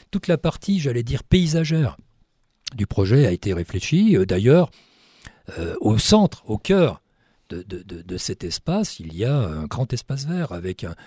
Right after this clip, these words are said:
un petit cours d'eau. Enfin, voilà. Donc, euh, euh, de ce point de vue-là, je crois qu'on a essayé. Alors, s'y rajoutent également des notions de che-, cheminement doux qu'on a, qu'on a approfondies, euh, avec nos collègues d'ailleurs, euh,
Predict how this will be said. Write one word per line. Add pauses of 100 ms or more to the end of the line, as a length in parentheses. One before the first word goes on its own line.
(240)
un
petit
cours
d'eau.
Enfin,
voilà.
Donc,
euh, (560)
euh, (220)
de
ce
point
de
vue-là,
je
crois
qu'on
a
essayé.
Alors, (480)
s'y
rajoutent
également
des
notions
de
che-,
cheminement
doux
qu'on
a,
qu'on
a
approfondies, (540)
euh,
avec
nos
collègues
d'ailleurs,
euh,